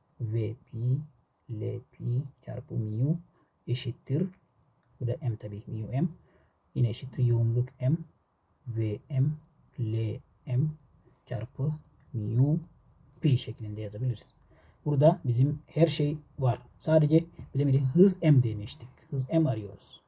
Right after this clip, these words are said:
Şöyle getiriyoruz. V M eşittir diyoruz. Şu taraftaki, buradakiler eşit. Dolayısıyla bölü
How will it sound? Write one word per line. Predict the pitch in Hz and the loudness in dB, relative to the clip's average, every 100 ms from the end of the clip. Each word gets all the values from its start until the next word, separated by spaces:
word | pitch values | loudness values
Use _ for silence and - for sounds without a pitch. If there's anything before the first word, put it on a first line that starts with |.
| _ _ | _ _
Şöyle | - 139 123 | -6 0 0
getiriyoruz. | 120 117 113 110 120 151 - _ _ _ _ _ - | 0 -4 -6 -6 -6 -8 -12 _ _ _ _ _ 0
V | 151 143 127 | 6 6 4
M | 185 160 - | 2 4 4
eşittir | 190 - 127 - 120 | 0 -2 -2 -4 -6
diyoruz. | 104 98 - - _ _ _ _ _ _ | -6 -12 -16 -20 _ _ _ _ _ _
Şu | - - 143 | -10 -6 0
taraftaki, | 135 127 123 127 156 - _ _ _ _ _ _ _ _ 143 | 0 0 -4 -6 -6 -8 _ _ _ _ _ _ _ _ -6
buradakiler | 113 110 113 120 120 123 - - _ _ _ | -4 -4 -6 -4 -2 -2 -6 -18 _ _ _
eşit. | 127 135 156 - _ - _ _ _ _ _ _ _ _ _ _ _ _ _ _ _ _ _ _ _ _ _ _ _ _ _ _ _ _ _ _ - | -8 -4 -4 -6 _ -20 _ _ _ _ _ _ _ _ _ _ _ _ _ _ _ _ _ _ _ _ _ _ _ _ _ _ _ _ _ _ -6
Dolayısıyla | 120 120 - 123 120 123 | -2 -2 -2 -2 0 2
bölü | 127 170 190 | 4 4 2